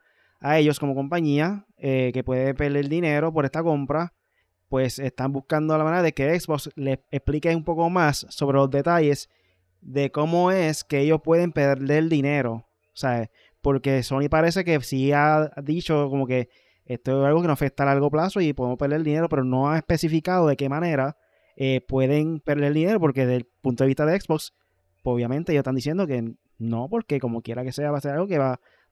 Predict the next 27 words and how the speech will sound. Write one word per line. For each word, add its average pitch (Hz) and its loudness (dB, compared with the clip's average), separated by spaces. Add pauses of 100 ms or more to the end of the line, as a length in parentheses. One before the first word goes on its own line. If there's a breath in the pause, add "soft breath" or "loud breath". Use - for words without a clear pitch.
va 120 -4
a 113 -6
seguir 127 -4
saliendo 139 0
en 135 -2
tu 143 0
consola, 143 0
como 120 -2
que 113 -6 (680 soft breath)
va 123 -4
a 120 -2
seguir 139 0
todo 143 4
normal, 156 0
so 120 -2 (320)
no 127 0
va 143 2
a - 4
haber 156 0
necesidad 151 -2
de 180 -2
que 156 -4
vaya 127 0
a 127 -4
perder 139 0
dinero 143 0
tu, 143 2